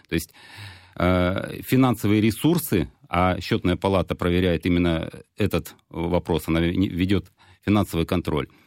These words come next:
э, выплачивались исключительно после выполнения работ, э, согласно гостам, которые,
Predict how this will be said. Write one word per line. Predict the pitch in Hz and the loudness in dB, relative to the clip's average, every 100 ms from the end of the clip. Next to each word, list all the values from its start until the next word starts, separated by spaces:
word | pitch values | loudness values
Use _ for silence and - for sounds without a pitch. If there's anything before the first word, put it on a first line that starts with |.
| _ _ - - | _ _ -20 -10
э, | - 82 82 | -2 -2 0
выплачивались | 95 104 120 - 104 92 | -2 0 0 0 0 0
исключительно | - - 110 - 139 104 87 | -4 -2 -2 -2 0 2 2
после | - 113 107 98 | 0 -2 0 0
выполнения | 87 87 90 104 92 87 | -2 0 2 4 4 4
работ, | 90 104 156 - - - - - | 2 2 0 -4 -20 -20 -20 -12
э, | - 80 80 80 - - | -4 0 0 -2 -4 -2
согласно | 90 101 117 - 95 85 - - _ - | 0 2 0 2 2 0 -4 -20 _ -8
гостам, | 92 117 - 85 | -2 -2 0 -2
которые, | 82 - 98 92 85 76 | -2 0 2 2 2 0